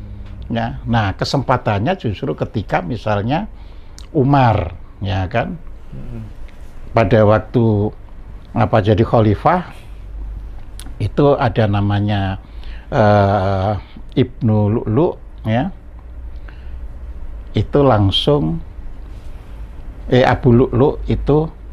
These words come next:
Speaker 1: langsung ada pihak yang musuhnya Umar itu nawari.
Speaker 2: Heeh.
Speaker 1: "Ka-, kamu kan pernah jadi pembantunya Umar?" "Iya." "Berarti tahu kan sikap-sikapnya Umar itu?" "Iya."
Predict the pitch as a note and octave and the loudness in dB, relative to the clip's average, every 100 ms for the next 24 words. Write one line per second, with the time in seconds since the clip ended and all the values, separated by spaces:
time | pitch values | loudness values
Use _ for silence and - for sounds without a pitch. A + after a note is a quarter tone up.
0 | - - - - - - - - - - | -12 -12 -12 -12 -12 -12 -12 -12 -14 -12
1 | - - A#2 G#2+ F#2+ - C3+ C3 D3 C#3 | -10 2 4 6 2 2 4 4 0 -6
2 | - - - A2+ A#2 A#2+ B2 - - - | -12 -14 -2 2 4 4 2 -8 -12 -16
3 | - - B2+ A2 A#2 B2 G#2+ A#2 A#2 B2+ | -18 -2 2 4 4 2 2 2 2 0
4 | A2+ A#2+ A#2 A2 A2 A#2 F#2+ F#2+ F2+ E2 | 0 0 0 0 -2 -2 -2 -2 -2 -6
5 | D2+ - B2 A2+ A2+ - - - - - | -10 -10 -12 -10 -10 -12 -16 -18 -14 -14
6 | - - - A#2+ B2+ - C#3+ B2+ A#2 G#2+ | -14 -14 -8 -4 -4 -4 -6 -4 -2 -2
7 | - - - - - - - - A2 F#2+ | -6 -10 -12 -12 -6 -4 -2 0 2 2
8 | F#2 G#2+ G2 G#2 G#2 F#2+ F2+ - F#2+ F#2+ | 0 0 0 0 0 0 0 0 0 0
9 | F#2 - - - - - - - - - | -2 -8 -12 -12 -12 -14 -14 -12 -10 -4
10 | G2+ F#2 A#2 A2+ G#2+ B2 B2+ G#2 F#2+ B2 | -2 2 2 4 4 4 2 0 0 0
11 | C3 - - - - - - - - - | -6 -10 -14 -14 -12 -12 -12 -12 -6 0
12 | G#2+ - - G#2 G#2+ G#2 G2+ F#2+ F#2 F2+ | 0 0 0 0 2 4 4 4 4 0
13 | G#2+ F#2+ G2 F2+ E2 | 0 2 4 4 2